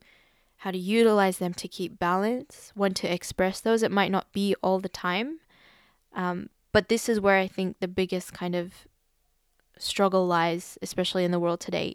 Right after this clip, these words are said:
is that men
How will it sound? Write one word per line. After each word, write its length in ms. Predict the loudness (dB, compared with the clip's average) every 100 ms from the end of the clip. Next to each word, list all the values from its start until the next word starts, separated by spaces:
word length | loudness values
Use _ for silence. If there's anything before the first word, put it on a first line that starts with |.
| -8
is 180 | -8
that 400 | -4 -2 -2 -4 _ _ _ _ _ _ _ _ _ _ _ _ _ _ _ _ _
men 600 | -2 2 2 0 -2 -6